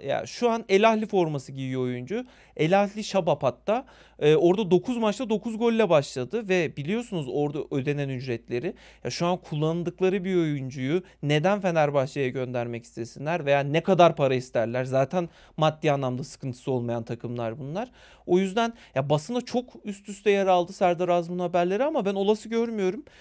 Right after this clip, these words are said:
Ya zaten şu an Fenerbahçe'nin forvet rotasyonu dolu. Oradan birini satmadan böyle bir hamle yapamaz. Ama satsa dahi,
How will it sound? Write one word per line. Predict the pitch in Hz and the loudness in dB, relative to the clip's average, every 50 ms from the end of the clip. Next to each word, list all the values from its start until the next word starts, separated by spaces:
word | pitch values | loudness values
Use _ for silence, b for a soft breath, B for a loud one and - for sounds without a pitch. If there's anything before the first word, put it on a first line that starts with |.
| B B B | B B B
Ya | - 139 | -2 0
zaten | 131 139 143 147 151 233 240 226 | 4 6 6 6 6 4 2 2
şu | - 233 208 | 2 2 2
an | 190 | 2
Fenerbahçe'nin | 180 - 175 165 160 160 156 151 156 156 151 - 151 151 | 2 0 0 0 2 2 2 2 0 -2 -2 -4 -6 -6
forvet | 147 - 165 156 156 156 160 156 151 | -4 0 0 0 2 2 -2 -2 -4
rotasyonu | 147 139 - 151 143 135 - - 143 143 135 127 | -6 -2 0 0 0 0 0 -6 -8 -8 -8 -6
dolu. | 135 135 139 135 | -6 -4 -4 -2
Oradan | - - 151 156 165 185 180 185 185 160 | 0 2 4 6 8 8 6 6 6 2
birini | 175 165 175 208 226 | -2 -2 -4 -6 -4
satmadan | - 247 220 214 - 185 180 160 170 170 175 170 | 0 0 0 0 0 -2 -2 0 -2 -2 0 2
böyle | 180 175 170 180 170 156 | 2 2 2 2 0 0
bir | |
hamle | 165 170 170 170 170 | -2 -2 -2 -2 -2
yapamaz. | 170 170 170 214 220 202 208 262 - - B B B B B B B B | -2 -2 -2 -2 -4 -4 -4 -6 -8 -12 B B B B B B B B
Ama | - 170 196 226 254 294 - | 0 0 2 2 0 -2 -4
satsa | - - - 160 143 - - - - 262 247 | -10 -4 2 2 2 2 2 4 4 4 6
dahi, | 262 220 208 202 196 196 233 247 294 | 6 6 4 4 2 -2 -4 -8 -10